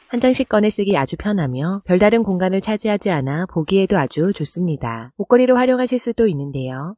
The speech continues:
옷걸이 양쪽을 두 손으로 잡아 꾹 눌러주신 후 고리 부분을 둥글게 말아줍니다.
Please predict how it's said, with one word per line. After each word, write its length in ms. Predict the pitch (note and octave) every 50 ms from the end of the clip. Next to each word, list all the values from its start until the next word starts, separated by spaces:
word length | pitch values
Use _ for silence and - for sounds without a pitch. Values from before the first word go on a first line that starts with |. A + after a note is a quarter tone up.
| _ _ _
옷걸이 320 | - F#3+ - A3 A#3 B3 A#3
양쪽을 460 | F#3+ F3 E3+ - G3+ G3 G3+ G3+ G3
두 120 | - F3+
손으로 320 | E3+ F#3 F#3 F#3+ F#3+ F#3+ F#3
잡아 420 | - E3 D#3+ - D#3+ D#3+ D#3+ E3
꾹 180 | - - G#3+ G3+
눌러주신 520 | F3 D#3 D3+ E3 E3 D#3 D3 - D3 C3+
후 260 | C3+ C#3 E3 G3+ A3+ - _
고리 240 | - - F#3+ G3+ G#3
부분을 400 | G#3+ A#3 G#3+ A#3+ A#3 A#3 A#3+ A#3
둥글게 640 | - E3 D#3 D#3 F3 F3+ - D#3 C3+ C#3 D#3+ F#3
말아줍니다. 920 | F3+ D3 C3+ D3 E3 E3+ D#3+ C#3 B2 A#2+ A2+ - B2 A#2+ A#2 A#2 A2+ -